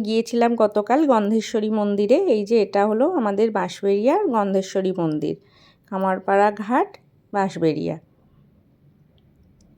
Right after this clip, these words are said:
এই যে গন্ধেশ্বরী মন্দির। চলো, তোমাদেরকেও ভাবলাম নিয়ে যাই সঙ্গে, একটু দর্শন করিয়ে আনি। চলো তাহলে সবাই মিলে মায়ের মন্দিরটি ঘুরে দেখি আর মাকেও দর্শন করি।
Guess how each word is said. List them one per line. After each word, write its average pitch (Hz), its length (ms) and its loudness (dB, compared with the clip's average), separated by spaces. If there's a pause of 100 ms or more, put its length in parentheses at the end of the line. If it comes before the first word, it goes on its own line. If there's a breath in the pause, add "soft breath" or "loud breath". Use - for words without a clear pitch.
(720)
এই 175 140 -6
যে - 80 -14 (180)
গন্ধেশ্বরী 196 580 0 (100)
মন্দির। 208 320 0 (520 loud breath)
চলো, 214 220 2 (140)
তোমাদেরকেও 208 580 2 (140)
ভাবলাম 214 320 2 (100)
নিয়ে 214 240 0
যাই 220 140 6 (100)
সঙ্গে, 233 300 2
একটু - 120 -6 (120)
দর্শন 208 280 2 (120)
করিয়ে 240 300 4
আনি। 359 160 2 (480 loud breath)
চলো 233 260 2
তাহলে 233 180 4 (120)
সবাই 214 220 4 (100)
মিলে 226 200 6 (380)
মায়ের 202 320 2
মন্দিরটি 202 440 -2 (100)
ঘুরে 208 180 6 (100)
দেখি 208 280 -2 (200)
আর 240 60 2 (120)
মাকেও 190 280 2 (120)
দর্শন 165 320 0 (120)
করি। 160 200 0